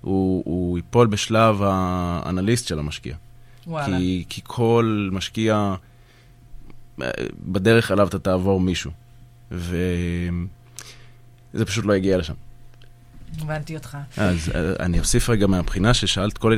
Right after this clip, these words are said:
Speaker 1: קוד התנהגות. אז זה לא קוד התנהגות, אבל, מ, הרבה מעבר. זה, קודם כל, כשיושבים בפגישה כזאת, אני חושב שאחד הדברים שאנשים מתקשים להבין זה שיושב מולך בן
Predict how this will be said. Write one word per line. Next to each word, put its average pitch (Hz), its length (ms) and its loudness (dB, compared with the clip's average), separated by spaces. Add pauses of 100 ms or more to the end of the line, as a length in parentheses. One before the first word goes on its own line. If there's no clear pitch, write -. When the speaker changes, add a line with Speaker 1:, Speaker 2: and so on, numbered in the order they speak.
(180)
Speaker 1:
קוד 113 220 2
התנהגות. 113 520 -2 (300)
אז - 120 -2
זה 107 80 2
לא 139 100 4
קוד 147 240 -2
התנהגות, 87 680 -4 (480)
אבל, 90 460 0 (1500)
מ, 104 440 2 (720)
הרבה 104 280 -2
מעבר. 117 400 2 (240)
זה, 92 720 0 (540)
קודם 196 180 4
כל, 214 200 -2 (540)
כשיושבים 110 720 0
בפגישה 98 440 -4
כזאת, 127 300 -4 (760)
אני 95 140 -6
חושב 98 200 -4
שאחד 92 960 -2
הדברים 90 420 0
שאנשים - 1500 -6
מתקשים 95 360 -2
להבין 101 300 2
זה 101 120 2
שיושב - 840 -4
מולך 104 320 0
בן 110 160 0